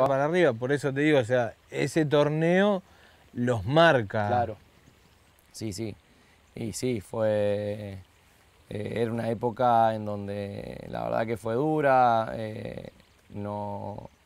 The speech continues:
Speaker 1: River no, no era lo que, lo que fue siempre
Speaker 2: Ujú.
Speaker 1: o lo que es ahora.
Speaker 2: Claro.
Speaker 1: Y, y
Speaker 2: Sí,
Speaker 1: sí,
Speaker 2: sí, pasó
Speaker 1: fue
Speaker 2: algo raro, fue,
Speaker 1: Sí, fue
Speaker 2: fue
Speaker 1: duro,
Speaker 2: muy
Speaker 1: fue
Speaker 2: raro.
Speaker 1: son
Speaker 2: Y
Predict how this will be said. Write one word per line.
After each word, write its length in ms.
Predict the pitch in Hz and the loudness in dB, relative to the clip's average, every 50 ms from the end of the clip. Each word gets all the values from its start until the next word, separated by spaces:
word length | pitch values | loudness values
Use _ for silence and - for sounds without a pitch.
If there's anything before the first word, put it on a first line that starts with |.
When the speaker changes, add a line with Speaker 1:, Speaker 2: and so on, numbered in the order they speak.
| _ - | _ -16
Speaker 1:
River 340 | - 95 107 127 120 113 107 | -10 -6 -4 0 0 0 0
no, 580 | 104 113 113 117 117 120 120 117 113 110 110 110 | 0 0 2 4 6 6 6 6 4 2 0 -2
no 300 | 110 113 113 117 123 123 127 | -4 -4 -2 -2 0 0 2
era 220 | 135 135 135 131 | 2 2 2 2
lo 160 | 127 123 113 | 2 0 -4
que, 380 | 98 - 113 107 107 107 104 98 _ _ _ _ _ _ _ _ _ _ _ _ _ _ _ - | -4 -8 -8 -8 -6 -6 -8 -10 _ _ _ _ _ _ _ _ _ _ _ _ _ _ _ -12
lo 240 | 113 107 110 110 101 | -6 -6 -4 -6 -6
que 600 | - - 110 104 104 104 104 104 104 104 101 95 | -6 -6 -4 -2 -2 -2 0 0 -2 -2 -4 -6
fue 260 | - - - 127 123 117 | -8 -4 -2 -2 0 0
siempre 680 | - 151 165 175 165 156 147 165 156 160 170 175 170 - | -2 -2 0 0 0 0 -2 -2 -2 0 -2 -2 -4 -6
Speaker 2:
Ujú. 80 | 117 120 | -10 -12
Speaker 1:
o 640 | 127 - 113 110 110 107 107 107 107 104 104 107 107 | -8 -6 -4 -4 -2 -4 -4 -4 -4 -4 -2 -2 -4
lo 180 | 107 110 107 95 | -2 -2 -2 -4
que 120 | - 113 | -4 -8
es 120 | 92 - 120 | -10 -6 -2
ahora. 360 | 120 131 143 151 147 160 196 - _ _ _ 117 | 0 2 2 2 0 -2 -6 -8 _ _ _ _
Speaker 2:
Claro. 160 | 107 104 98 95 92 _ _ _ _ _ _ _ _ | -20 -20 -20 -20 -20 _ _ _ _ _ _ _ _
Speaker 1:
Y, 720 | - 123 120 113 110 110 107 107 104 104 104 104 104 104 104 107 113 117 _ _ _ _ _ - | -10 -8 -8 -6 -8 -8 -8 -10 -10 -10 -12 -12 -14 -14 -14 -16 -16 -18 _ _ _ _ _ -16
y 60 | - | -14
Speaker 2:
Sí, 0 | |
Speaker 1:
sí, 200 | 92 107 123 113 98 | -8 -6 -4 -6 -6
Speaker 2:
sí, 60 | - | -4
pasó 220 | - 135 120 113 110 | -4 -2 0 0 2
Speaker 1:
fue 100 | 175 180 | 2 2
Speaker 2:
algo 280 | 180 175 160 151 143 | 2 2 0 -2 -2
raro, 520 | 139 139 135 123 110 104 101 104 104 107 101 | -2 -2 -2 -2 -2 -2 -4 -6 -8 -8 -10
fue, 240 | - - 123 123 123 123 120 110 _ | -10 -8 -8 -8 -8 -10 -12 -14 _
Speaker 1:
Sí, 220 | - - 113 107 | -18 -16 -16 -16
fue 180 | - - 127 127 | -12 -10 -8 -6
Speaker 2:
fue 120 | 139 139 139 | -4 -2 -2
Speaker 1:
duro, 20 | |
Speaker 2:
muy 240 | 139 139 143 139 131 | -2 -2 -2 -2 -2
Speaker 1:
fue 140 | 117 113 104 | -2 -2 -2
Speaker 2:
raro. 160 | 98 92 92 87 - _ - - - | -4 -4 -8 -12 -16 _ -20 -20 -18
Speaker 1:
son 180 | - - - | -16 -8 -6
Speaker 2:
Y 140 | 131 135 127 | -4 -4 -4